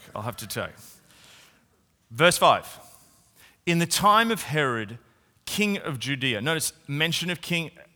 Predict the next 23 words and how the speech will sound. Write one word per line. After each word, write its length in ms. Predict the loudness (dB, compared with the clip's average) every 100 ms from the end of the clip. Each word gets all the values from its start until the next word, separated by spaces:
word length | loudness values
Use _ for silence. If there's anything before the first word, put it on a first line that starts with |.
| _ -4
Herod 360 | 0 0 0
there. 320 | -4 -6 -8 -18 _ _ _ -8
A 60 |
terrible, 640 | -2 2 2 4 0 -4 -8
terrible 520 | -8 -4 -4 -4 -6
tyrant. 680 | -8 -4 -2 -2 -6 -14 -16 _ _ _ _ _ _ -20 -12 -2
There 100 | 0
was 100 | 0
a 60 |
priest 680 | -2 -2 -2 0 -2 -4 -2
named 240 | -2 0
Zechariah 680 | 0 0 0 0 4 4 4
who 120 | 0
belonged 420 | -2 0 0 0 -2
to 80 |
the 60 | -6
priestly 480 | -6 -6 -4 -4 -4
division 420 | -6 -4 -4 -4
of 120 | -4 -2
Abijah. 580 | -2 0 -2 -2 -2
His 200 | -4 -6
wife 300 | 2 2 2 -2
Elizabeth 720 | -6 -4 -4 -4 -2 -4